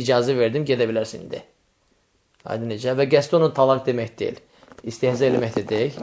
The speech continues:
zarafat eləmək də deyil, boşamaq da deyil. Sadəcə olaraq "sən azadsan" kəlməsini lüğəti olaraq talik kəlməsinə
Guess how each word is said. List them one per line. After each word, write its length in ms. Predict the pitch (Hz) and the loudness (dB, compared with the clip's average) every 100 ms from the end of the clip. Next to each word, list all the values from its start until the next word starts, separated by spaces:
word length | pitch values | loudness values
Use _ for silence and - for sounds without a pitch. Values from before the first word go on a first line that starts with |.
| - - - | -14 -16 -2
zarafat 400 | 135 120 127 127 | 2 2 2 -2
eləmək 260 | 117 110 110 | -2 -4 -4
də 140 | 107 | -4
deyil, 220 | 120 143 139 | 0 0 2
boşamaq 500 | 120 120 135 117 107 | 0 0 0 -4 -4
da 120 | 101 | -4
deyil. 200 | 107 - _ - _ | -6 -8 _ -20 _
Sadəcə 360 | - 175 180 151 | 2 4 6 8
olaraq 220 | 165 170 170 | 8 8 4
"sən 220 | 175 175 | 0 4
azadsan" 440 | 147 147 170 156 | 4 6 4 2
kəlməsini 540 | 135 131 131 117 143 170 170 | 2 2 2 0 0 0 2
lüğəti 320 | 147 147 143 | 4 6 6
olaraq 340 | 156 156 165 - | 6 6 4 4
talik 260 | 170 139 - | 4 4 0
kəlməsinə 400 | 123 120 117 | -2 -2 -6